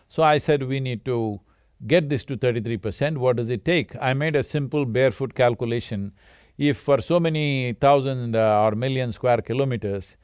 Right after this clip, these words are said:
how many trees does it take to make it thirty-three percent? I arrived at a number, hundred and fourteen million trees are needed. <laughs> So I called a group of our volunteers, uh, and said, uh, "See, we need to plant hundred fourteen million trees."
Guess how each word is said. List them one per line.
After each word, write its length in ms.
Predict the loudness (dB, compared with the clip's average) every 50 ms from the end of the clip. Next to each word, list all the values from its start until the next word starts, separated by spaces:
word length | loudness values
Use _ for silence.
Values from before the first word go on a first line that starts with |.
| _ _ _ _ 0
how 180 | 2 2 2
many 200 | 2 2 0 -2
trees 300 | -2 -2 -2 -2 -2 0
does 220 | -2 -2 -2 -2 -4
it 160 | -6 -2 0
take 220 | 0 0 0 -2
to 60 | -4
make 220 | -4 -4 -4 -6 -6
it 120 | -8 -6
thirty-three 400 | -4 -4 -4 -4 -4 -6 -8 -6
percent? 440 | -6 -8 -8 -6 -6 -6 -6 -8 -6
I 200 | -2 0 4 4
arrived 400 | 6 6 6 6 6 4 2 0
at 100 | -2 -4
a 80 | -4 -4
number, 540 | -4 -2 -2 -2 -2 -2 -2 -2 -4 -4 -8 -16 _ _ _ _
hundred 300 | -2 0 2 2 2 2
and 180 | 0 0 -2 -4
fourteen 340 | -4 -4 -4 -4 -4 -4
million 360 | -4 -2 -2 -2 -2 -2 -4 -4
trees 260 | -4 -4 -2 0 0
are 80 | 0
needed. 440 | 0 0 0 -2 -2 -2 -4 -6 -8 -16 _ _ _ _ _
<laughs> 300 | -20 _ _ _ _ _
So 260 | -4 2 4 6 6
I 140 | 8 6 6
called 400 | 4 4 2 2 4 4 6 4
a 60 | 4
group 260 | 2 0 -2 -2 0 0
of 220 | -2 -2 -2 -8 _ -20 -20 -20 -14 -2 2
our 240 | 4 6 6 6 4
volunteers, 920 | 4 4 2 4 4 2 0 -2 -4 -2 0 2 2 0 0 -4 -10 -16 _ _ _ _ _ _ -4
uh, 640 | 2 4 6 6 6 6 6 6 6 6 4 4 4
and 240 | 2 0 0 -2 -2
said, 380 | 2 4 6 6 4 4 2 0
uh, 280 | 2 2 2 0 -2
"See, 180 | -2 0 0 0
we 120 | 0 0
need 200 | 0 -2 -2 -4
to 60 | -6 -6
plant 360 | -4 -2 -2 -2 -2 -4 -4
hundred 340 | -4 -2 -2 -2 -2 -2 -2
fourteen 280 | -2 -2 -2 -2 -2
million 280 | 0 2 2 2 2 0
trees." 440 | 0 -2 -2 -2 -4 -6 -12 -18